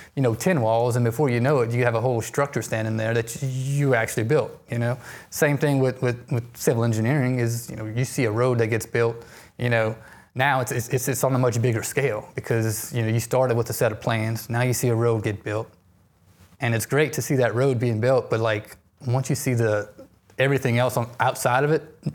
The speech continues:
coming together that you weren't, you really weren't even involved in, you just kinda, you know, almost just lay the foundation and, and for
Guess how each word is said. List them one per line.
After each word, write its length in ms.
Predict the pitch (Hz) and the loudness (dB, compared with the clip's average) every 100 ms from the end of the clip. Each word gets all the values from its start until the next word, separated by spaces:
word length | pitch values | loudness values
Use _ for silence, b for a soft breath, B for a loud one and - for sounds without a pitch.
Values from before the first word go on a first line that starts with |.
| - | -6
coming 200 | - 165 | -2 0
together 320 | 151 143 156 | 2 2 2
that 160 | 147 120 | 2 2
you 100 | 160 | 2
weren't, 240 | 156 147 | 2 2
you 140 | 165 165 | 0 2
really 200 | 165 151 | 2 2
weren't 180 | 139 127 | 2 0
even 180 | 123 | 0
involved 420 | 113 104 127 123 113 | 0 2 2 2 0
in, 220 | 113 107 B B B B | -2 -4 B B B B
you 100 | 147 | 0
just 180 | 135 - | 2 2
kinda, 340 | 131 120 110 B B B B - | 2 0 -2 B B B B -2
you 80 | |
know, 200 | 117 110 - | 0 0 0
almost 260 | 135 127 117 | 2 2 0
just 180 | 120 | 0
lay 200 | 135 143 | 2 2
the 60 | 131 | 2
foundation 640 | 143 131 123 131 139 131 117 | 2 0 2 2 2 0 2
and, 120 | 120 | 2
and 400 | 120 123 120 113 | 2 0 -2 0
for 140 | 123 | -2